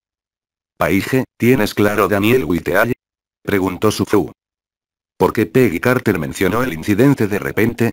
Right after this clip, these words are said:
pero aún asintió. "El chico de Hydra, lo atrapé personalmente al principio,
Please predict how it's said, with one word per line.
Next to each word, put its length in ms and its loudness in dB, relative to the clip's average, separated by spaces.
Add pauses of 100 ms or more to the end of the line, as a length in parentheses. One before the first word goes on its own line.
pero 260 2
aún 220 0
asintió. 540 -2 (280)
"El 160 0
chico 300 0
de 100 -2
Hydra, 320 0 (140)
lo 180 2
atrapé 360 -2
personalmente 840 0
al 140 0
principio, 640 -2